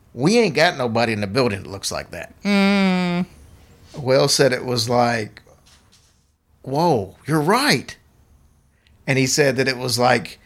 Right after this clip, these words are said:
Speaker 1: once he realized this, it was like he got punched in the, in the stomach.
Speaker 2: Ooh.
Speaker 1: It's just so odd. But yeah, that's
Speaker 2: Oh my gosh.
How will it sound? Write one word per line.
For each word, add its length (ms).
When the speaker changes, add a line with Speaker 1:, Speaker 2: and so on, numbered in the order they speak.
Speaker 1:
once 240
he 120
realized 480
this, 160
it 120
was 120
like 140
he 100
got 320
punched 340
in 120
the, 100
in 200
the 80
stomach. 520
Speaker 2:
Ooh. 360
Speaker 1:
It's 180
just 500
so 320
odd. 480
But 260
yeah, 280
that's 520
Speaker 2:
Oh 80
my 200
gosh. 880